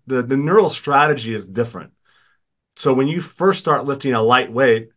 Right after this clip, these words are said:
you don't need to activate the whole muscle to move the weight. Uh, by the end of it, you may have activated the whole muscle, and that's maybe why we see such robust growth. But to move a heavy weight one time, you have to activate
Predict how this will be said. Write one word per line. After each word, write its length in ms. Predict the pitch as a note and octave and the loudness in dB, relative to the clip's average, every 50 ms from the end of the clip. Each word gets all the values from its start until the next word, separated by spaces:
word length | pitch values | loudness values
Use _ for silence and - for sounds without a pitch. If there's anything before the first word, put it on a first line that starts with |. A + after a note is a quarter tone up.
| _ - | _ -8
you 120 | C3 D#3+ | -2 2
don't 220 | F3+ G3+ F3+ B2 C3+ | 2 2 2 0 -2
need 180 | D3+ E3+ E3+ | -6 -6 -6
to 80 | C#3 A#2+ | -2 0
activate 400 | B2+ E3 F3+ - C#3+ C3 B2 B2+ | 0 0 0 -2 -4 -6 -6 -6
the 60 | B2 | -6
whole 160 | A2+ B2+ C3 | -4 -2 0
muscle 340 | A#2+ A#2 C3 C3+ - B2 A2+ | 0 0 0 -2 -2 -4 -6
to 100 | A2+ A#2 | -6 -4
move 220 | A2+ B2 C3+ B2+ | -2 -2 -2 -2
the 80 | A2 A2 | -2 -2
weight. 340 | G#2 B2 D#3+ A#2 F2+ - _ _ _ _ _ _ _ _ _ _ _ _ _ - | -2 -2 -2 -2 -4 -6 _ _ _ _ _ _ _ _ _ _ _ _ _ -4
Uh, 360 | G#2+ G#2+ G#2+ A2 G#2+ G#2+ G#2 | 0 2 4 4 6 4 4
by 280 | G2+ G#2 - C3+ C#3+ D3 | 2 0 2 2 2 4
the 120 | C#3 C#3 | 4 2
end 140 | F3 A#3 G#3+ | 2 4 4
of 120 | E3 C#3+ | 2 2
it, 80 | C3+ C3+ | 0 -4
you 100 | C#3 C#3+ | -6 -4
may 120 | C#3 C#3+ | -2 0
have 140 | C#3 C3 A#2 | 0 2 2
activated 440 | C3 C#3 C3 - C#3+ C3+ C3 B2 B2 | 2 0 0 -2 -2 -2 -2 -2 -2
the 80 | A#2+ A2 | -4 -2
whole 160 | A#2 E3 A3+ | 0 0 0
muscle, 420 | D#3 A#2+ A2+ A2+ - A2 A2 - | 0 0 -2 -4 -4 -4 -4 -2
and 80 | A#2+ B2 | -2 -2
that's 260 | B2+ C3 B2+ - - - _ _ | -2 -2 -4 -6 -16 -20 _ _
maybe 260 | A#2 B2+ C3+ C3 C3+ | -2 -2 0 0 0
why 200 | A#2+ B2 A#2+ A#2+ | 0 0 2 0
we 140 | B2 B2 A2+ | 0 -2 -4
see 180 | - - C3+ | -4 -6 -6
such 260 | B2 A#2+ - B2+ - - | -6 -4 -6 -6 -4 -2
robust 460 | A#2+ B2+ A#2+ A#2+ A#2+ A2+ A2 - - | 0 0 0 2 0 0 -2 -4 -2
growth. 400 | A2 C#3+ E3 C3+ A#2 A#2+ A#2 A#2 _ _ _ _ _ _ _ _ _ _ _ _ _ _ | 0 2 2 2 2 0 -4 -8 _ _ _ _ _ _ _ _ _ _ _ _ _ _
But 320 | A#2 C3 C3 B2+ - - _ _ _ _ _ _ | 0 0 0 0 -2 -6 _ _ _ _ _ _
to 160 | - - D#3 | -8 -6 -4
move 280 | C#3+ C#3 D3 F3+ A#3 A3 | -2 0 2 2 2 4
a 120 | F#3+ C#3+ | 2 0
heavy 260 | A#2+ C3 F3 E3 E3 C3 | 0 -2 -4 -2 -2 0
weight 320 | A#2+ C3 D3+ D3+ C3 - | 2 4 4 2 2 0
one 280 | A#2+ A#2+ D3 D3+ C#3+ B2+ | -2 -2 0 0 0 -2
time, 380 | A#2+ C3+ D3+ D3 C3 A2+ G#2+ | -2 0 2 2 2 2 -2
you 120 | A2+ E3+ E3+ | -4 -4 -4
have 180 | F#3 F3 D#3 | -2 -2 -2
to 100 | - D3 | -2 -2
activate 560 | C3+ C3+ C3+ C#3 C3+ A#2+ B2+ B2 B2 B2 - | -2 -2 -2 -4 -6 -4 -4 -4 -4 -4 -8